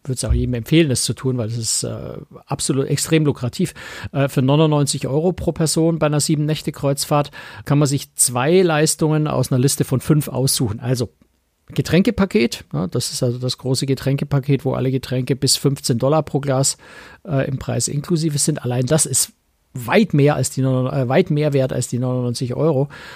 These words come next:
Ähm, dann kann man sich ein Spezialitäten-Restaurantpaket auswählen oder ein Internetpaket. Ähm, es gibt auch ein Landausflugspaket, wo man dann pro, äh, Kabine und Hafen fünfzig Dollar Guthaben kriegt, mit dem man Landausflüge buchen kann.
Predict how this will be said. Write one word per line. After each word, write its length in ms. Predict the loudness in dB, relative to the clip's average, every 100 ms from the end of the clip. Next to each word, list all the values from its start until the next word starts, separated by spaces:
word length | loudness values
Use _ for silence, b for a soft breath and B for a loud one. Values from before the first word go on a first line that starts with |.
| B -4
Ähm, 260 | 0 0
dann 140 | 0 0
kann 160 | 0
man 60 | 0
sich 120 | 0
ein 80 | -4
Spezialitäten-Restaurantpaket 2000 | -4 -4 -2 0 2 4 2 -2 _ _ -16 -4 0 2 4 4 2 0 0 -2
auswählen 560 | 0 -2 -2 0 0 0
oder 220 | -6 -10
ein 60 | -4
Internetpaket. 920 | 0 2 2 0 -2 -2 2 2 0 B B B B -6
Ähm, 220 | -2 -2
es 80 | -2
gibt 200 | -4 -4
auch 60 | -6
ein 120 | -4
Landausflugspaket, 1600 | -2 2 2 2 2 2 0 0 0 -2 -2 0 2 2 2 -2
wo 80 | 0
man 140 | 0
dann 220 | 0 -2 -4 -10
pro, 720 | -12 -4 2 4 4 4 2
äh, 640 | -2 -6 -6 -4 -4 -4 -6
Kabine 460 | -4 -4 2 2 2
und 140 | 2
Hafen 300 | 2 2 2
fünfzig 380 | 2 2 0 -2
Dollar 220 | 0 0
Guthaben 420 | 2 2 2 2 2
kriegt, 240 | 0 0
mit 140 | -4
dem 80 | -6
man 100 | -6
Landausflüge 580 | -2 0 2 0 0 0
buchen 320 | 2 2 0
kann. 200 | 0 -2